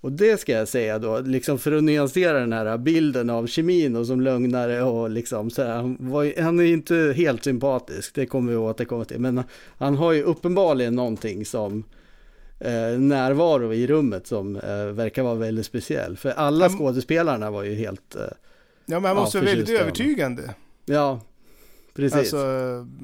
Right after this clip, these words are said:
Speaker 2: ha en jäkla, liksom, karisma på det sättet.
Speaker 1: Ja.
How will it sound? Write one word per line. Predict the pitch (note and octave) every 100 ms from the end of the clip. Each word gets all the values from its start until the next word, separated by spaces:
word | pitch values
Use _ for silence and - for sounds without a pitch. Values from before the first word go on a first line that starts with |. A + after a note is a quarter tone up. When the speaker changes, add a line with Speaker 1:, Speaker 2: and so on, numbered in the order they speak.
| A2 C#3+ C#3+ C#3+
Speaker 2:
ha | D3
en | C#3+
jäkla, | D3 C#3+ B2 G3+ F3+ D3+
liksom, | C3+ - C3+
karisma | D3+ D3 - F#3+
på | E3
det | C#3+ A#2
sättet. | A#2+ A2 A2 B2
Speaker 1:
Ja. | C3+ C3 A#2